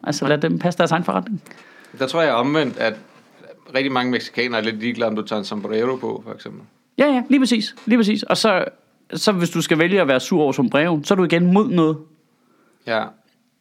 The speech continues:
Speaker 2: Men det, men jeg kan også godt se det omvendt, det der med, når du så laver en udklædningsfest, så er det jo fordi, det er lidt sjovt, at du har det på, på en eller anden måde. Altså, så gør du det, så gør du deres kultur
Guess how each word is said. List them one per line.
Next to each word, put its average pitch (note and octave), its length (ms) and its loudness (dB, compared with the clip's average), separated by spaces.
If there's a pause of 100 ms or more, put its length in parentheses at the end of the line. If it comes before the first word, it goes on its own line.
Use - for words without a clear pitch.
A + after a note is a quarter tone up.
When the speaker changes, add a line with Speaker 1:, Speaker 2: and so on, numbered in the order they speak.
(520)
Speaker 2:
Men C3+ 160 0
det, C3+ 160 0
men B2+ 140 0
jeg B2 80 2
kan B2+ 100 2
også D3 140 0
godt F3+ 120 -2
se F3+ 120 -2
det D#3+ 100 -2
omvendt, C#3 320 0
det B2+ 80 -4
der C3 80 2
med, B2+ 120 0
når C3 120 0
du A2 120 -2
så A#2+ 140 -2
laver A#2+ 400 2
en A2 520 -4 (1120)
udklædningsfest, A#2 1300 -4
så A#2+ 80 -4
er A#2+ 40 -2
det A#2+ 60 -2
jo A#2 60 -6
fordi, A#2 180 -8
det A2 160 -4
er G#2+ 80 0
lidt A2 340 -8
sjovt, - 480 -8 (680)
at - 160 -14
du A2 80 -8
har G2 60 -4
det F#2+ 160 -10
på, A#2 260 -10
på A2 60 -12
en G2+ 40 -8
eller G2 120 -8
anden G2 140 -8
måde. G2 140 -10 (760)
Altså, G#2+ 160 -14
så A2 120 -8
gør A#2+ 160 -2
du A#2 80 -2
det, A2 300 -4 (760)
så A#2+ 160 -10
gør C3 220 2
du D#3+ 160 -2
deres B2+ 260 0
kultur B2+ 580 -8